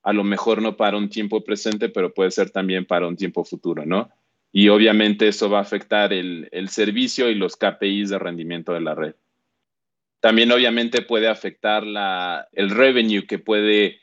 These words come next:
tener el operador con los clientes y, y el gasto que se va a tener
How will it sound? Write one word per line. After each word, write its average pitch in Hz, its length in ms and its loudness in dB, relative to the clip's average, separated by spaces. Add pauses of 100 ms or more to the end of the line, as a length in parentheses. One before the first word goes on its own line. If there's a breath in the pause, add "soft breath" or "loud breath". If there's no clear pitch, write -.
(100)
tener 101 300 2
el 104 140 4
operador 95 580 0
con 98 140 -6
los 90 160 -4
clientes 110 640 0
y, 80 360 -12
y 104 180 2
el 104 120 2
gasto 113 420 0
que 101 120 -6
se 101 100 -6
va 98 140 -2
a 98 80 -10
tener 101 340 0